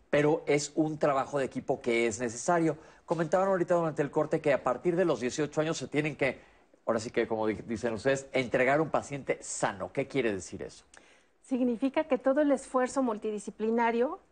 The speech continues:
Speaker 2: está orientado a corregir todas la-, las alteraciones anatómicas, funcionales, eh, psicológicas,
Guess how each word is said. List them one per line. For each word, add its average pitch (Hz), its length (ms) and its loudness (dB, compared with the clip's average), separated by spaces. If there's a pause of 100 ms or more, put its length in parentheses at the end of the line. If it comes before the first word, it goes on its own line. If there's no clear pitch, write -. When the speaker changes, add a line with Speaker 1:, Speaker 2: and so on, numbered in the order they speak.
(160)
Speaker 2:
está 254 240 0
orientado 262 640 2 (540)
a 240 120 -4
corregir 247 500 0
todas 330 220 2
la-, 285 280 2
las 214 300 0
alteraciones 220 680 0
anatómicas, 233 800 -2 (340)
funcionales, 240 1080 2 (440)
eh, 220 200 0
psicológicas, 254 1040 0